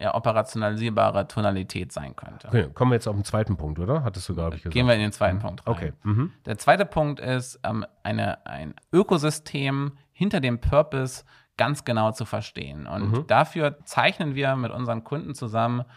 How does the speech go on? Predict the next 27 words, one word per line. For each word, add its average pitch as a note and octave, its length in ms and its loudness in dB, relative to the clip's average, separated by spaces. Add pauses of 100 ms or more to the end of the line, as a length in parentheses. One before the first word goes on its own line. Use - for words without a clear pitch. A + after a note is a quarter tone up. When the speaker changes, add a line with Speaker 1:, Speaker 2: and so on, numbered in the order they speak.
(220)
Speaker 1:
eine A2+ 420 0
riesengroße B2 1200 -2
Landkarte A2+ 1080 2 (480)
der A#2+ 260 4
involvierten A2 840 -2 (120)
Stakeholder. - 840 -6 (280)
So, G2+ 80 2
Speaker 2:
Mhm. F#2+ 340 2
Speaker 1:
und - 260 -14
wir G#2+ 160 -4
jetzt A2 180 0
erstmal, B2+ 460 4 (460)
würden A2+ 180 0
wir A2 40 0
jetzt G#2+ 100 -4
in G#2+ 100 -4
diese G2+ 180 -6
Landkarte A#2+ 440 0
in F2+ 80 -6
die G2 80 -4
Mitte G3+ 540 2
den A2+ 240 -6 (240)
Purpose, - 520 -2 (200)
äh, C3+ 320 -6 (200)
schreiben D3+ 760 0 (360)
und B2 200 -2
dann B2+ 320 4